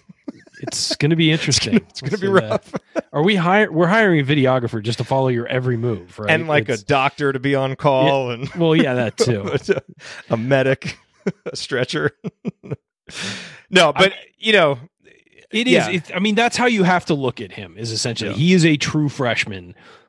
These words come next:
Speaker 2: playing for the first time. And just like Armaan Franklin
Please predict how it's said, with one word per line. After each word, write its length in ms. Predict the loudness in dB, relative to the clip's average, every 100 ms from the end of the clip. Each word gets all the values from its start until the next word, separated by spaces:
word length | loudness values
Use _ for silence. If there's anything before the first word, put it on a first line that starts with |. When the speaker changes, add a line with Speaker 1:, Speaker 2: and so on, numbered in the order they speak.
| -6
Speaker 2:
playing 360 | 0 2 2
for 140 | 0 -2
the 100 | -2
first 340 | -2 -4 -2
time. 300 | -2 -4 -6
And 140 | -4 0
just 200 | 2 2
like 200 | 0 2
Armaan 400 | 0 2 0 0
Franklin 580 | 0 0 0 0 0